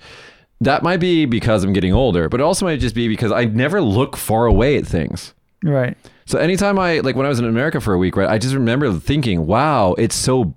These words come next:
Speaker 1: far."
Speaker 2: Yeah.
Speaker 1: Everything. Like, the, the, you know, the, the drawing distance is very far in America.
Speaker 2: Yeah.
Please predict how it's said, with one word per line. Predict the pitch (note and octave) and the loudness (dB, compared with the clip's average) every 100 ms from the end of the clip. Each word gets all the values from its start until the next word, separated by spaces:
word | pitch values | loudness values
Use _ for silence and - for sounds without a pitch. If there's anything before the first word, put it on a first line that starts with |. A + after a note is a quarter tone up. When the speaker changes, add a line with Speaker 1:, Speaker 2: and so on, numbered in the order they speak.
| - | -12
Speaker 1:
far." | - C3 E3+ D#3 D#2 - - - _ - | -6 0 2 2 0 -4 -12 -20 _ -2
Speaker 2:
Yeah. | D3+ A#2+ C#2+ - | 0 0 -4 -2
Speaker 1:
Everything. | A#2+ A2 A2 G2 F#2+ D2+ D#2+ - _ _ _ _ _ _ | 0 2 2 2 2 0 -4 -8 _ _ _ _ _ _
Like, | B2 C3 A2 | -2 0 2
the, | B2+ A2+ | 2 2
the, | A2 B2 A#2+ G#2+ - | 2 2 2 0 -2
you | D3+ | -2
know, | A#2 G#2+ | 0 0
the, | D2+ A#2+ A2+ G#2+ | 0 0 2 0
the | F#2+ | 0
drawing | G2 E2 C3+ F3 F3 D#3 B2 G2+ | -2 0 2 2 2 0 0 0
distance | G#2+ F#2+ G2+ D#2+ | 0 0 -2 0
is | F2 E2+ | -2 0
very | E3 E3+ | 2 2
far | - C#3 G#2+ F2 | 2 0 2 2
in | F2 | 0
America. | E2+ D2+ D#2 A#1+ | -2 -4 -6 -6
Speaker 2:
Yeah. | F2+ C#3 C3 | -2 -2 -2